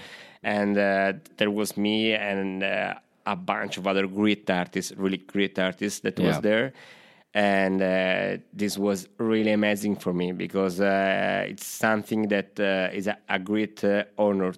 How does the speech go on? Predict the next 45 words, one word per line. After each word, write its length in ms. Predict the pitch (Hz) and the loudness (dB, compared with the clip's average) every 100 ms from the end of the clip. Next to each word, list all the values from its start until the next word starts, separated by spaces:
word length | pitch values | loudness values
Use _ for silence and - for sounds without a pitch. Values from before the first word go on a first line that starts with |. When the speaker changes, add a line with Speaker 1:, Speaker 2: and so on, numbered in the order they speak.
| - | -6
Speaker 1:
to 100 | 98 | -4
be 160 | 95 92 95 95 | -2 -2 -2 -4
involved 440 | 101 98 98 104 98 | -4 -2 2 4 4
Speaker 2:
That's 140 | 101 | 4
Speaker 1:
in 60 | 101 | 4
this 60 | 101 | 4
kind 120 | 113 | 2
of 60 | |
Speaker 2:
incredible. 180 | 80 78 | 2 -2
Speaker 1:
pro-, 40 | 110 | 0
yeah. 140 | 104 - _ - | -2 -4 _ -6
Speaker 2:
Yeah. 180 | - 101 | 0 2
Speaker 1:
If, 100 | 90 | 2
uh, 420 | 101 101 101 98 - - - - _ | 0 2 0 -2 -4 -16 -20 -20 _
you 60 | 110 | -6
stay 260 | - 131 | 0 2
there, 160 | 127 123 | 4 4
I 140 | 117 | 4
think 240 | 117 123 104 | 2 -2 0
the 100 | 107 | -2
society 420 | - - 104 101 | -2 2 2 2
is, 140 | 95 | 0
uh, 440 | 95 92 90 90 90 - - - - - - | 2 2 2 0 -2 -8 -20 -20 -20 -20 -10
one 220 | 107 107 | 0 2
of 140 | 110 101 | 2 0
the 60 | |
most 260 | 104 104 - | 0 0 -2
important, 680 | - 113 104 104 110 98 - | -4 -2 0 0 2 2 2
uh, 380 | 98 95 92 95 | 4 4 2 0
voice 640 | 92 113 117 101 98 - - _ - | 2 2 4 2 -2 -6 -12 _ 0
in 160 | 107 | 2
Speaker 2:
Yeah. 120 | - 98 | 4 2
Speaker 1:
this 140 | 92 - | -2 -2
field. 380 | 101 95 92 90 - - | 0 0 -2 -8 -18 -6
And 320 | 95 92 98 | -2 0 2
lots 200 | 113 - | 0 0
of 160 | 104 - _ - - | -4 -6 _ -20 -8
great 300 | 113 117 - | 0 0 2
artists 360 | 110 104 104 - | 0 0 -4 -4
have 280 | 95 92 101 | -4 -4 -2
been, 320 | 101 98 95 | 0 2 2
uh, 360 | 92 90 87 92 - - - - - | 2 0 -2 -4 -8 -20 -20 -14 -4
uh, 560 | 95 92 90 92 98 98 | 0 0 0 0 -2 -6
walked, 460 | - 104 113 104 98 | -4 2 2 0 -2
uh, 200 | 92 92 | 0 -2